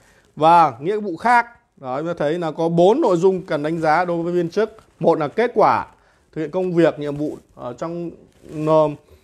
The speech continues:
hợp đồng làm việc đã ký kết. Thứ hai là thực hiện quy định về đạo đức nghề nghiệp. Thứ ba là trách nhiệm, đúng không ạ? Thái độ phục vụ nhân dân. Đấy, và thứ tư là các nghĩa vụ khác của viên chức. Được chưa? Ờ, tiếp theo, ờ, về nội dung của khoản hai,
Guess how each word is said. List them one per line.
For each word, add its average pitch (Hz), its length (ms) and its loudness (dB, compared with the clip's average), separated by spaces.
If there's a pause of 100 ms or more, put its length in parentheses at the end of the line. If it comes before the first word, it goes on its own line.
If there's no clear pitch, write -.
(160)
hợp 143 160 -2
đồng 156 140 4
làm 151 140 2
việc 147 120 0
đã 151 80 0
ký 156 100 -10
kết. 214 260 0
Thứ 185 60 -6
hai 175 280 2
là 139 200 -2 (460)
thực 151 140 -6
hiện 147 180 4 (100)
quy 202 160 4
định 180 180 4
về 147 80 -2
đạo 131 100 -2
đức 180 100 -6
nghề 170 100 -6
nghiệp. 139 240 -2 (880)
Thứ 165 80 -8
ba 185 240 4
là 156 80 0
trách 247 220 -2
nhiệm, 208 320 2 (240)
đúng 143 200 -8
không 170 140 0
ạ? 147 60 -2 (160)
Thái 165 200 -4
độ 196 100 0
phục 147 80 -4
vụ 147 80 -4
nhân 156 100 -6
dân. 180 220 4 (600)
Đấy, 113 140 -10
và 127 80 -4
thứ 165 120 -4
tư 185 220 6
là 156 140 -2
các 175 160 -6
nghĩa 190 160 -4
vụ 160 140 -6
khác 185 280 -2
của 123 100 -6
viên 143 200 -6
chức. 175 260 -4 (200)
Được 131 160 -6
chưa? 151 300 2 (760)
Ờ, 139 280 0 (100)
tiếp 247 180 2
theo, 240 280 4 (800)
ờ, 151 200 -2
về 170 280 4
nội 175 160 0
dung 190 200 0
của 139 60 -8
khoản 139 140 0
hai, 196 280 2